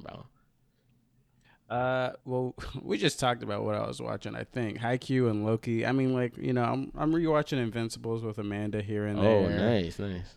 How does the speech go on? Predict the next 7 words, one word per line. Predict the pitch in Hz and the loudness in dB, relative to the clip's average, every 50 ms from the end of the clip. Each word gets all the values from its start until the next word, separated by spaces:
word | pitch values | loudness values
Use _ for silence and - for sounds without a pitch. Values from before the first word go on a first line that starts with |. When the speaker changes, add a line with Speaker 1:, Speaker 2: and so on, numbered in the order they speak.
| _ - | _ -8
Speaker 1:
How's | 110 104 104 104 104 113 113 104 | -4 -2 0 2 4 4 6 6
she | 104 104 | 6 4
Speaker 2:
Uh, | 98 | 4
Speaker 1:
liking | 98 107 107 107 110 87 85 | 6 4 4 4 0 -2 -2
it? | 87 - - _ _ _ _ _ _ _ _ _ _ _ - - _ _ - - | -4 -4 -8 _ _ _ _ _ _ _ _ _ _ _ -20 -20 _ _ -6 -4
Speaker 2:
Invincible. | 113 113 117 117 113 113 - 104 98 101 104 | -4 -2 -2 -2 -2 -2 -4 -6 -6 -6 -4
I | 104 | -4